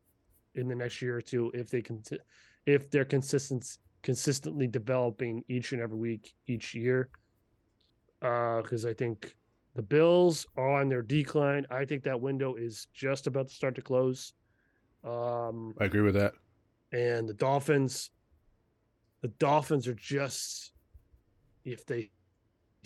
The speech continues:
Speaker 1: everyone's healthy, yep, they're it. But one injury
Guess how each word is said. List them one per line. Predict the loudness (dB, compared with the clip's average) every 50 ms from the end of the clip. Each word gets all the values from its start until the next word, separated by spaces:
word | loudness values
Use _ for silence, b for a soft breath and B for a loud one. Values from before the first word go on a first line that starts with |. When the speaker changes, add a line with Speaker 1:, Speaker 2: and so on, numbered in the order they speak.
| -18 -18 -6 -2
Speaker 1:
everyone's | 2 4 6 6 6 6 6
healthy, | 4 4 4 4 4 2 2 0 _ _ -4
yep, | -2 -2 -2 -4 -6 _ _ _ _ _ _ _ _ _ _ _ _ _ _ _ _ -4
they're | -2 0 2 2
it. | 2 0 -2 -6 _ _ _ _ _ _ _ _ _ _ _ _ _ _ _ _ _ _ _ _ _ _ _
But | -4 -4 -4 -4 -6 -8 _ _ _ _ _ _ _ _ _ _ -20 -20 -20 _ -14
one | -8 -2 2 4 6 6 8
injury | 8 6 6 6 6 6 6 8 6 6 4 0